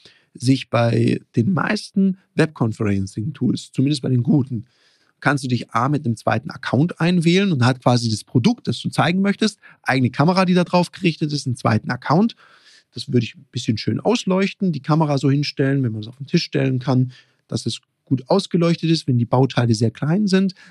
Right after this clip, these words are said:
achte auf eine sehr, sehr gute Kamera und da brauchst du auch mehr Licht. Dann mach das so. Oder was oftmals noch besser und viel einfacher umsetzbar ist,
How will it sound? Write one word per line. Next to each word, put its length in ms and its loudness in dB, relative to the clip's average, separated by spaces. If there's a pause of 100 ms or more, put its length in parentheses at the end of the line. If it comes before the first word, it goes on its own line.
achte 320 -6
auf 140 -6
eine 100 6
sehr, 200 2
sehr 140 -2
gute 260 0
Kamera 460 0
und 80 -2
da 60 0
brauchst 300 -8
du 60 -12
auch 180 -20
mehr 160 -2
Licht. 340 -2 (800)
Dann 320 -2
mach 280 -2
das 160 -4
so. 340 2 (280)
Oder 280 2
was 180 -2 (320)
oftmals 460 0
noch 140 0
besser 260 2
und 120 0
viel 140 -6
einfacher 400 -6
umsetzbar 720 -2
ist, 200 -4